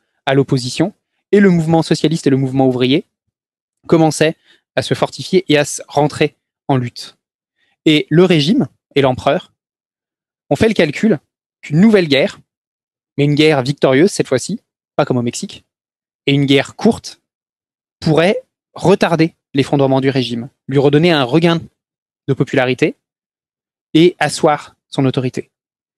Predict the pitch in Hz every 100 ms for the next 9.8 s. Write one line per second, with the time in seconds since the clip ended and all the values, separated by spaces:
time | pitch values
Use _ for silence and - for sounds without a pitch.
0 | _ _ 160 233 180 143 180 240 180 170
1 | - - 135 156 - - _ 139 151 175
2 | 151 147 143 190 _ _ _ _ - 170
3 | 202 175 143 127 165 - _ _ 143 135
4 | - 147 - - - _ 135 135 143 165
5 | 139 131 139 139 127 135 131 - - -
6 | _ _ _ _ _ _ _ _ - 139
7 | 180 175 175 175 160 156 156 147 139 139
8 | 123 - - 139 - 139 143 - - _
9 | _ - 220 160 151 135 131 165